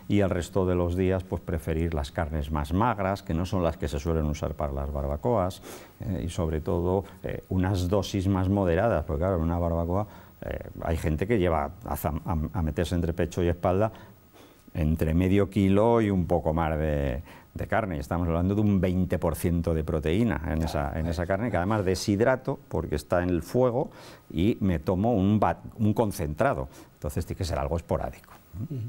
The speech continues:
Speaker 2: Has dicho muy bien cuando has comentado de, del, el utilizar las determinadas leñas o carbones para realizar la barbacoa.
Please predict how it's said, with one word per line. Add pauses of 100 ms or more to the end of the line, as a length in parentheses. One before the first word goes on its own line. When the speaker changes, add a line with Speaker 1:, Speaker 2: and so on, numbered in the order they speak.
(520)
Speaker 2:
Has
dicho
muy
bien
cuando
has
comentado
de, (1300)
del,
el
utilizar
las
determinadas
leñas (240)
o
carbones
para
realizar
la
barbacoa.